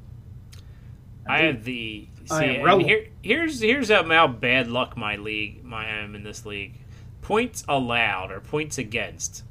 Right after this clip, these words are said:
Speaker 2: I have the most points against.
Speaker 1: Ooh,
Speaker 2: So,
Speaker 1: that's not good.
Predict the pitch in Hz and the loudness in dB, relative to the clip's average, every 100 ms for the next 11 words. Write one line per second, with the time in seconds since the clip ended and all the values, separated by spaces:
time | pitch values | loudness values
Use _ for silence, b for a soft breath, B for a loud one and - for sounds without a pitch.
0 | - 110 123 113 127 117 98 117 113 123 | -8 -2 0 2 0 0 -4 -8 -4 0
1 | 143 - - - 113 - 95 95 82 - | 0 -2 -8 -8 -8 -8 -12 -12 -12 -14
2 | - - - - - - - - - - | -14 -16 -20 -18 -16 -16 -18 -18 -18 -18
3 | - - - - - B B B B - | -18 -18 -18 -18 -18 B B B B -18
4 | - - - - - - - - - - | -20 -20 -20 -18 -18 -18 -18 -18 -18 -18
5 | - - - - - - - - - - | -18 -20 -20 -20 -18 -18 -18 -18 -18 -12
6 | 139 170 - - 113 143 117 139 - | -2 0 0 -6 -10 -10 -8 -8 -10